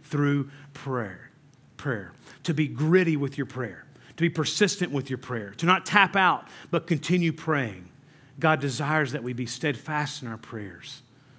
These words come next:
Continue onward. Please continue onward.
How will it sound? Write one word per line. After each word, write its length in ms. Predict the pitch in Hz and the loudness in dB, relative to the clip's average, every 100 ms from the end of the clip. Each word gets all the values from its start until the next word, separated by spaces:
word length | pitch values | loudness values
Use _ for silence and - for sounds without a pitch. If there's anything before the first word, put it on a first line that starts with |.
| - - | -20 -20
Continue 520 | - 131 - 165 151 156 | -10 -10 -2 0 0 0
onward. 500 | 135 127 104 90 - _ - - - - | -2 -4 -6 -12 -20 _ -20 -20 -20 -16
Please 300 | - 175 - | 0 0 2
continue 360 | 139 123 120 | -4 -4 -4
onward. 460 | 117 95 87 - - | -6 -12 -16 -20 -20